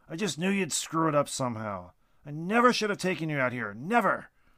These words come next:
The father went on like this for several minutes, and the boy sat on the ground, sobbing and saying nothing.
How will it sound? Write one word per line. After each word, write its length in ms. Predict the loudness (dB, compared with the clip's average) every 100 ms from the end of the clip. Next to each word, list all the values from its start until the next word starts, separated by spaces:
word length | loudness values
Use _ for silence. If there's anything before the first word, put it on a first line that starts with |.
| _ _ _ _ _ _ _ _
The 80 | -20
father 360 | -2 2 2
went 160 | 2 2
on 180 | 2 2
like 200 | -2 -4
this 200 | -8 -8
for 120 | -10
several 440 | -8 -2 0 0
minutes, 440 | -4 -6 -8 -12 -16 _ _
and 120 | -6
the 60 | -4
boy 360 | -2 0 0 -4
sat 320 | -2 0 0
on 80 | -4
the 80 |
ground, 480 | -6 -6 -6 -8 -12
sobbing 540 | -16 -4 0 2 0 -6
and 120 | -6
saying 440 | -6 -8 -6 -8
nothing. 420 | -8 -8 -10 -16